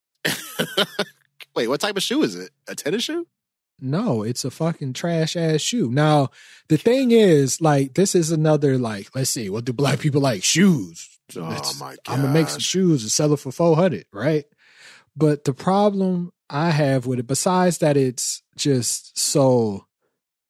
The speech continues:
Speaker 2: blatantly disrespectful, is that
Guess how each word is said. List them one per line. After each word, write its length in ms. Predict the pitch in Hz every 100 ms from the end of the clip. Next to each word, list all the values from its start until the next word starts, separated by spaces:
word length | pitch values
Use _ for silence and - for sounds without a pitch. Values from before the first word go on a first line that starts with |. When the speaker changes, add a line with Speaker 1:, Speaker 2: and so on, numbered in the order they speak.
| _ _ -
Speaker 2:
blatantly 540 | 135 147 139 143 139
disrespectful, 920 | 117 139 - 123 - 160 - 156 151 _ _ _ _ _ _ _ _ _ _ _ _ _ _ _
is 260 | 156 156 127
that 440 | 185 170 156 120